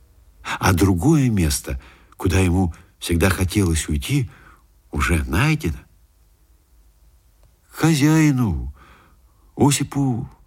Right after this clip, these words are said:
Абрамовичу. Петька продолжал не понимать,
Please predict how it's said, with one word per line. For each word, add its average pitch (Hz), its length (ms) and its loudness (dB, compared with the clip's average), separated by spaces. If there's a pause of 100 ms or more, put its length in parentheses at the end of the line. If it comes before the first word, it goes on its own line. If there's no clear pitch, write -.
(200)
Абрамовичу. 110 880 0 (1900)
Петька - 360 0
продолжал 110 500 -2
не 117 120 -4
понимать, 101 640 -4